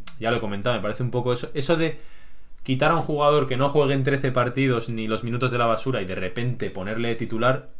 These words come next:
muy pocos jugadores son capaces de hacerlo. Uno de ellos es Kendrick Nunn, por eso tiene la nota que tiene, pero creo que eso es complicado y, no sé, realmente el experimento ha salido horrible. Es que no veo prácticamente nada destacable de, de Bielitsa, así que para mí es un cero,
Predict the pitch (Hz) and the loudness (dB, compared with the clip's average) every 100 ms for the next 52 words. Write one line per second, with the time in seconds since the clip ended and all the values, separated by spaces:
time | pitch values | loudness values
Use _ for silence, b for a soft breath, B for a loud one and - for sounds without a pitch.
0 | - 151 127 135 139 120 110 - 98 101 | -10 -4 0 0 0 -2 -2 -2 0 2
1 | 104 110 101 101 104 95 98 127 147 127 | 0 -2 -4 -4 -4 -4 -4 -2 0 -2
2 | 101 101 101 95 101 101 95 131 170 - | -2 -4 -4 -4 -4 -4 -2 -2 -2 -2
3 | - 98 95 95 95 92 98 127 151 - | -2 -2 -4 -4 -4 -4 -4 -2 -2 -4
4 | b b b b - 107 101 101 104 110 | b b b b -4 -4 -2 -2 -2 -4
5 | 101 90 85 78 87 82 - 78 78 76 | -6 -6 -8 -6 -6 -6 -6 -6 -6 -6
6 | 76 - - - 95 92 - - 104 107 | -6 -6 -6 -6 -8 -10 -10 -6 -4 -2
7 | 110 113 - 98 104 110 113 110 131 151 | 0 0 0 -4 -4 -2 -2 2 2 0
8 | - - 92 156 131 - - 107 104 110 | -6 -8 -4 -4 -4 -6 -6 -6 -4 -2
9 | 120 123 113 110 117 110 104 101 98 95 | 2 2 2 -2 -2 -2 -2 -2 -2 -2
10 | 92 92 90 90 82 82 82 85 85 90 | -4 -4 -4 -4 -6 -8 -10 -8 -8 -6
11 | 101 120 95 90 87 92 117 147 160 156 | -4 -2 -2 -4 -2 -2 0 -2 -2 -4
12 | - - 151 165 226 - | -4 -2 2 4 2 0